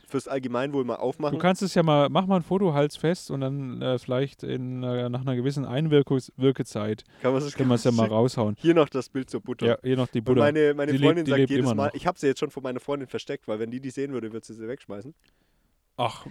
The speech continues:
Speaker 2: echt?
Speaker 1: Aber ich hab gesagt, äh, nee, die will ich meinen Kindern vererben.
Speaker 2: <laughs> Ja, das
Speaker 1: Die, <laughs> das ist quasi,
Speaker 2: Sehr gut.
Speaker 1: die kommt dann in so eine Vitrine und wird beleuchtet.
Speaker 2: Ja, aber dann auch, das ist ja dann auch so eine Geschichte, das kannst du ja nicht gleich machen. Denn wenn sie dann so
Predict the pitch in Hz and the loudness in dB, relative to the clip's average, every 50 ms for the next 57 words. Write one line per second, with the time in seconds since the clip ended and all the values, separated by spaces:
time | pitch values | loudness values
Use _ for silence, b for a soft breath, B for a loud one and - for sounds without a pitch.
0 | - - 147 247 - - - - - - 123 131 135 147 170 175 - 160 143 151 | -6 -4 -4 -4 -4 -8 -14 -20 -16 -8 -6 -4 -2 -2 -4 -4 -6 -6 -4 -2
1 | 156 165 156 - - 160 147 135 131 120 120 131 156 160 147 139 127 139 151 147 | -2 -2 -4 -6 -6 -4 -2 -2 -2 -2 -2 -4 -4 -4 -4 -6 -8 -8 -10 -8
2 | - 131 120 123 - - 160 151 120 98 - 101 - 90 90 165 - 98 107 - | -6 -6 -6 -6 -8 -10 -8 -8 -8 -8 -8 -10 -10 -8 -8 -8 -10 -12 -14 -16
3 | - - - - 208 196 160 - 143 - - - - - 269 - - 269 254 - | -20 -20 -18 -16 -14 -12 -6 -2 0 0 0 6 10 10 10 12 12 12 12 12
4 | - 294 262 - - 294 247 165 165 165 180 180 160 151 160 147 147 143 139 135 | 12 8 6 6 4 -2 -2 -2 -2 -2 -2 -4 -2 2 2 2 2 2 0 -4
5 | 220 262 - - - - - 135 143 156 151 156 147 143 143 143 143 147 143 139 | -6 -10 -12 -14 -18 -18 -8 -4 -2 0 2 2 2 2 2 0 0 0 0 0
6 | 127 135 123 - - 175 185 185 160 139 135 135 - - 117 113 123 139 156 - | -2 -4 -6 -6 -6 -6 -4 -2 -2 0 -2 -2 -4 -2 0 2 2 2 0 0
7 | - 185 180 - b b b b b b b b b - - 135 139 143 151 151 | -4 -8 -8 -8 b b b b b b b b b -4 0 4 6 6 6 6
8 | 139 147 156 151 - - 143 - - 151 - 165 143 139 135 135 127 139 143 - | 6 4 4 4 2 0 -4 -4 -2 -2 0 2 2 2 2 2 0 0 -2 -2
9 | - 147 135 131 131 123 151 143 - 139 - - 156 147 139 151 139 139 - - | -2 -4 -2 -4 -4 -4 -4 -2 -2 -4 -2 -2 -4 -4 -2 -2 -4 -4 -4 -4
10 | 123 139 151 147 135 113 104 - 110 110 113 117 117 113 123 127 123 123 117 120 | -4 -4 -4 -4 -6 -8 -8 -8 -8 -8 -8 -6 -6 -6 -6 -4 -4 -4 -4 -4
11 | 120 113 120 117 | -4 -4 -4 -4